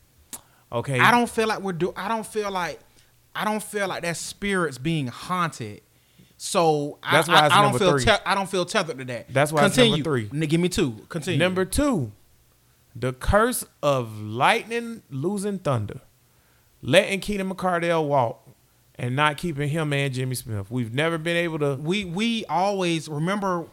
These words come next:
Speaker 2: 'cause we did have a string of players. Once we let you go, you win a Super Bowl.
Speaker 1: Yeah.
Speaker 2: Our, uh, what's my boy? Desmond Howard
Speaker 1: Uh-huh.
Speaker 2: and, um,
Speaker 1: Keenan.
Speaker 2: No, no, Desmond and what's, uh, Andre Rison. Remember we
Speaker 1: Andre
Speaker 2: both had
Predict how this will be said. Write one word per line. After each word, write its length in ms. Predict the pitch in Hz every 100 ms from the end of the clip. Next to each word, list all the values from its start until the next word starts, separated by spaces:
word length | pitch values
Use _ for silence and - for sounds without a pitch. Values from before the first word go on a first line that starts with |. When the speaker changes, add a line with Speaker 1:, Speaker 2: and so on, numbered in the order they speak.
| -
Speaker 2:
'cause 220 | - 151 139
we 100 | 202
did 320 | 165 214 180
have 240 | 170 139
a 80 | 135
string 640 | - - 175 180 175 156
of 420 | 135 131 120 113 _ _ _
players. 680 | - 175 185 170 139 123 123 - _ _
Once 360 | 110 151 190 -
we 100 | 185
let 320 | 165 170 -
you 100 | 175
go, 460 | 147 165 180 175 175 _ _ _ 120
you 140 | 180
win 180 | 185 160
a 40 |
Super 240 | - 156 143
Bowl. 360 | 131 110 95
Speaker 1:
Yeah. 360 | 117 127 117 107 98
Speaker 2:
Our, 260 | 143 170 -
uh, 240 | 151 151
what's 200 | 165 175
my 100 | 170
boy? 120 | 143
Desmond 440 | 120 147 165 175 170
Howard 480 | 170 160 160 - 120
Speaker 1:
Uh-huh. 100 | 147
Speaker 2:
and, 120 | 143
um, 840 | 147 143 139 135 131 127 123 120
Speaker 1:
Keenan. 540 | 117 147 147 151 175 180
Speaker 2:
No, 160 | 143 156
no, 260 | 135 156 123
Desmond 540 | 147 175 160 175 165
and 220 | 147 139
what's, 180 | 202 -
uh, 60 | -
Andre 440 | 151 131 151 156
Rison. 420 | 156 147 117 101 107
Remember 120 | 120 156
we 40 |
Speaker 1:
Andre 120 | 127 160
Speaker 2:
both 160 | 160
had 180 | 160